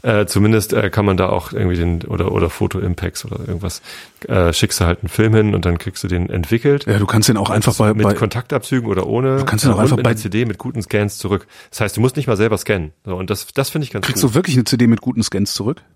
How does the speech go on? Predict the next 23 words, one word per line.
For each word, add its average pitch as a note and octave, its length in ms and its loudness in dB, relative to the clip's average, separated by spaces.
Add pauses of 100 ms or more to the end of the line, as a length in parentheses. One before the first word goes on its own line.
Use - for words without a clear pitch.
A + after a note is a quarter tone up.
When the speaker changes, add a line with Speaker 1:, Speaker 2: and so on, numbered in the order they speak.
(440)
Speaker 1:
Ja. G#2+ 220 -8 (220)
Speaker 2:
Okay, B2 280 0
wenn A#2 80 4
Speaker 1:
Also B2+ 120 6
Speaker 2:
die, - 40 -2
wenn D3 80 4
Speaker 1:
ich D3 60 4
Speaker 2:
die B2 40 2
Speaker 1:
war - 20 2
Speaker 2:
wirklich E3 220 0
Speaker 1:
auch F#2 40 -2
schon F3+ 80 6
Speaker 2:
gut E3 80 2
sind, G#3 160 0
wenn D#3+ 80 4
die D3 60 4
Speaker 1:
ausprobiert, - 20 2
Speaker 2:
wirklich D3 180 0
Speaker 1:
aber - 40 -12
Speaker 2:
gut F#3 160 2
sind, G#3 300 0
äh, C3 200 -6
super. C3 260 0